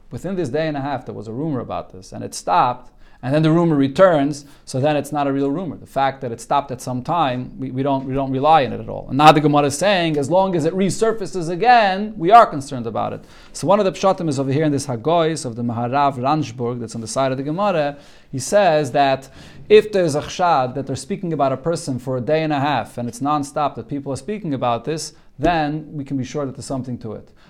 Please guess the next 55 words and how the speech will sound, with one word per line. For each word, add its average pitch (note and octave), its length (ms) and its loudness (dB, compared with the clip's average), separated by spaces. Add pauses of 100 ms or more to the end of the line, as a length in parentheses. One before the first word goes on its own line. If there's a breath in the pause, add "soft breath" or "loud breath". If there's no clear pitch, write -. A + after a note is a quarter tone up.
(120)
But C#3 120 -2
if E3 80 -2
it's B2+ 140 -4
a B2+ 40 -4
chshad, F3+ 600 6
that C3 120 -6
people C3+ 240 -12
talk G3 240 -4
about E3+ 320 2
it, D#3 260 -4
then F#2+ 120 -16
people - 240 -14
stop, D3+ 500 2
and B2+ 120 -4
then B2 100 -4
it B2 100 -6
resurfaces C3 640 -6
again, F3+ 500 0 (200 loud breath)
so - 140 -6
then B3+ 180 2
there's G3+ 140 0
a G#3+ 60 -8
suffix. F#3+ 420 0 (240)
We E3 180 -4
can't B3 320 -2
say A3+ 120 4
that G#3 100 2
there's F3+ 140 -4
nothing F#3+ 380 0
to A3 200 0
it, - 440 2
but - 120 0
on - 60 -4
the F3+ 120 0
other G#3 180 4
hand, F#3+ 420 -2
it's - 140 -10
not G3 160 -4
gonna F#3 140 -6
be E3+ 120 -6
strong F#3 300 -6
enough F3 220 -4
to E3+ 60 -4
determine E3 520 -4
that D3 120 -4
there's C3+ 160 -6
something E3+ 320 -4
to G#3 160 0
it. G#3 100 -2
It's F3+ 140 -8
like E3+ 140 -8
it's, E3 160 -10
it's E3+ 160 -8
a D#3+ 60 -6
suffix. - 480 0